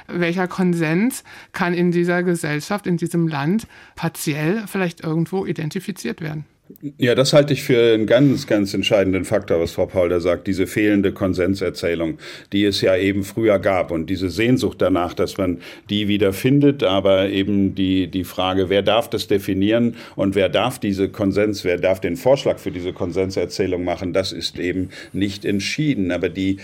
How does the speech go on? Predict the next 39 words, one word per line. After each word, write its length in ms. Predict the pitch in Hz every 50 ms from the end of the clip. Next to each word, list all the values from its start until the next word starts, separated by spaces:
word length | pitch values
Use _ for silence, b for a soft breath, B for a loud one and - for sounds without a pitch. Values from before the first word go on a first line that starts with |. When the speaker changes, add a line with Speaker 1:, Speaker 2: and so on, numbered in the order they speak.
| B B B
Speaker 2:
Frontier, 1000 | - - - - 95 101 98 95 95 - - - - 175 185 165 135 107 98 - - B B B B B B _
die 280 | 120 120 117 113 107 98
Donald 300 | 107 110 107 95 90 -
Trump 260 | - 147 - 233 -
jetzt 200 | - 127 - -
aufmachen 600 | - 76 82 - - 98 95 95 - 120 110 101
wird, 300 | 107 123 135 151 147 147
ist 340 | - 117 113 101 - - -
die 380 | 113 120 139 147 151 151 147
der 140 | 147 120 113
Rolle 260 | 98 110 117 123 117
des 140 | 101 104 98
Staates. 600 | - - 113 90 82 82 - - - - - - -
Also 180 | 92 92 82 104
er 180 | 110 139 147
knüpft 400 | 147 - 151 180 196 - - -
letztendlich 760 | 123 117 160 202 196 - - 135 135 147 143 - 127 127 - B B B B B B
wieder 460 | 107 101 120 135 127 123 113 107 101
da 440 | - - 107 107 123 139 165 143 -
an, 520 | 127 120 127 139 147 160 170 175 - -
äh, 340 | - - 127 123 120 117 107
wo 280 | 107 127 135 131 127 123
wir 420 | 127 123 123 123 123 120 120 117 - -
auch 260 | - 113 117 113 113
in 120 | 117 107
der 100 | 113 110
Frontier 640 | 107 - - 117 113 113 101 - - 135 120 110 107
waren, 320 | 139 147 160 143 120 113 110
nämlich 320 | 107 107 107 101 98 -
der 140 | - 98 95
Staat 340 | - - - 101 104 101 113
hatte 220 | 101 87 - 95
keine 320 | - - 127 123 120 104
Rolle. 260 | 82 69 73 73 73 71
Der 140 | 73 80
Staat 340 | 78 - - 95 104 101 98
war 80 | 104 95
nicht 320 | 95 92 98 95 - -
verlässlich. 640 | - - 95 95 110 131 127 - - - 73 147